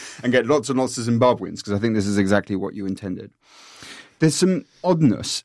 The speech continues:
in the effect that this is having. So it, it, it's, it's more than made up for the European shortfall that we had. However, when you look at what the O B R was saying today,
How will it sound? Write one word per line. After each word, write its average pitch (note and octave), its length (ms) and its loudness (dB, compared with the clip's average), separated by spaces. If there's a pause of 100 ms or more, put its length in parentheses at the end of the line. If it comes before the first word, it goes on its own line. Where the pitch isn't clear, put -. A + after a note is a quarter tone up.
in A2 400 4 (220)
the B2 400 2
effect - 480 -2
that A2 160 -8
this A2 180 -6
is G2 120 -4
having. F#2 480 -4
So B2+ 240 4
it, C3+ 260 0
it, D#3+ 180 -2
it's, C#3+ 280 0
it's C#3+ 180 -2
more E3+ 220 6
than E3 120 4
made B2+ 220 6
up A2 140 2
for - 80 -6
the G#2+ 100 0
European F#2+ 760 0 (280)
shortfall - 720 -2 (200)
that - 80 -12
we F#2 100 -8
had. F#2+ 360 -10 (600)
However, D#3 380 4
when G#2+ 140 6
you A#2+ 80 6
look D3+ 140 2
at F3 60 2
what C#3 140 4
the A2 100 4
O G#2+ 100 6
B G2+ 140 2
R G2+ 140 4
was G2 120 0
saying F#2 200 -4
today, F2+ 220 -8